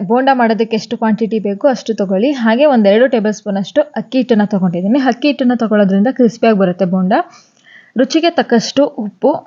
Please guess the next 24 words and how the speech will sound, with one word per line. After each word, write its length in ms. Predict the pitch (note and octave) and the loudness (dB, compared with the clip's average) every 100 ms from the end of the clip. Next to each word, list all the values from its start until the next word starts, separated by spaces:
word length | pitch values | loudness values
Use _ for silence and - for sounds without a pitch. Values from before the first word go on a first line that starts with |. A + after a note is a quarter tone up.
| _ - - | _ -20 -4
ಹಾಗೆ 200 | B3 B3 | 0 2
ಒಂದ್ 200 | E4+ C4+ | 2 2
ಕಾಲ್ 280 | A3+ A3+ C4 | 2 2 2
ಟೇಬಲ್ 240 | C#4+ B3+ A#3+ | 2 0 -2
ಸ್ಪೂನ್ 200 | - A3 | -2 -2
ಅಷ್ಟು 360 | G3+ - - E4 | -2 -4 -4 -4
ಅಡ್ಗೆ 420 | - G#3+ G3 B3 | -2 -2 0 0
ಸೋಡಾನ 400 | B3 A3+ G#3 G3 F#3+ | 0 0 0 0 -2
ತಗೊಂಡಿದ್ದೀನಿ. 560 | F3+ G3 F#3+ F3+ G3+ F4 - _ _ _ - - B3 | -4 -4 -4 -4 -4 -4 -8 _ _ _ -14 0 2
ಮತ್ತೆ 200 | B3 D4 | 4 2
ಇದಕ್ಕೆ 260 | A#3 B3 | 2 0
ನಾನು 200 | A#3+ B3 C#4+ | -2 0 0
ಒಂದೂವರೆ 400 | A3+ A3+ A#3 A3 | 2 2 2 0
ಟೇಬಲ್ 280 | A3 A3 G3+ | -2 -2 -4
ಸ್ಪೂನ್ 260 | G3 - G3+ | -6 -6 -4
ಅಷ್ಟು 220 | G3 - D4 | -4 -2 -4
ಅಚ್ಚ 340 | - G#3+ - | -2 -6 -2
ಖಾರದ 200 | A3+ G#3+ A3 | 0 0 0
ಪುಡಿನ 180 | G3+ G3+ | 0 2
ಹಾಕ್ಕೊಂತಾ 400 | F#3+ F3 G3 F#3 | 0 -2 -2 -2
ಇದ್ದೀನಿ. 320 | F3+ F3+ C#4 F4+ - - - | -2 -2 -4 -6 -14 -20 -2
ಆ, 140 | D#4 A3+ | 2 2
ಸ್ಪೈಸಿ 460 | - - B3 B3+ D#4+ | 2 2 2 2 0
ಸ್ವಲ್ಪ 180 | C#4 B3+ | 0 0